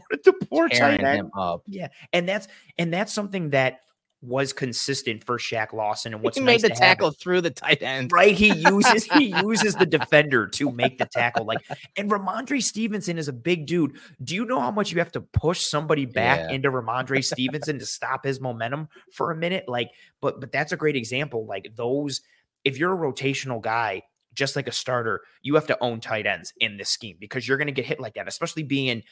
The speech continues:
Speaker 1: you know, more of a nickel defense, although we've talked about that, maybe see a little more base, especially with Bobby Babich
Speaker 2: Yep.
Speaker 1: coming through. But you're gonna get tight ends on the field. You gotta prevent them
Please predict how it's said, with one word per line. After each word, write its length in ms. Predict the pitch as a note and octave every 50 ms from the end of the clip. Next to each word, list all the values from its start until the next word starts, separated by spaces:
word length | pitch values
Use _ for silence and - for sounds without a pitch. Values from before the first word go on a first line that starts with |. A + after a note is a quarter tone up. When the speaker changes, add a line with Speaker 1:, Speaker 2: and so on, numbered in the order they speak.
| _ _ _
Speaker 1:
you 140 | A#2 B2+
know, 120 | B2 A#2 A2+
more 300 | F#2 A2+ A#2+ A2+ A#2 B2
of 80 | B2+ B2
a 60 | A#2
nickel 300 | A2+ A2+ A2+ - A2+ A2+
defense, 440 | G#2+ B2+ C3 C3 - A2 G#2 A2 -
although 180 | G2 F#2+ G2+
we've 180 | F#2+ G2 F#2+ F#2+
talked 240 | - - D3 D3 -
about 220 | A2+ G#2+ G#2 -
that, 140 | G2+ G#2+ A2+
maybe 220 | G#2 G2+ F#2 -
see 160 | G#2 - - G#2+
a 60 | G2+
little 160 | G2+ G2 F#2+
more 120 | F#2 G2+
base, 300 | A#2+ A#2 G2+ G#2 B2 -
especially 340 | - F2+ - F#2+ F2+ - -
with 200 | G#2 G2+ - _
Bobby 260 | - G2 F#2+ - G2+
Babich 200 | F2 G#2 G#2+ A2+
Speaker 2:
Yep. 160 | - - - -
Speaker 1:
coming 240 | - F#2+ F#2+ F#2
through. 260 | - - F#2+ G2 F2+ - - - _ _
But 200 | - A#2+ A2 - - - _ _
you're 180 | - A#2+ C#3+ D#3+
gonna 140 | E3+ D#3 C#3
get 200 | C3 E3+ D#3+ -
tight 220 | - D3 C3+ C3
ends 180 | C3 C3 B2+ B2
on 120 | A#2 G#2+
the 40 | G#2
field. 440 | - - - E3 E3 C#3 A#2 A2 - - - - _ _
You 140 | A#2+ E3
gotta 180 | F3 F#3+ F3+ F3+
prevent 340 | - E3+ B2+ D3 F#3 G3 -
them 220 | C3+ G#2+ F#2+ F#2+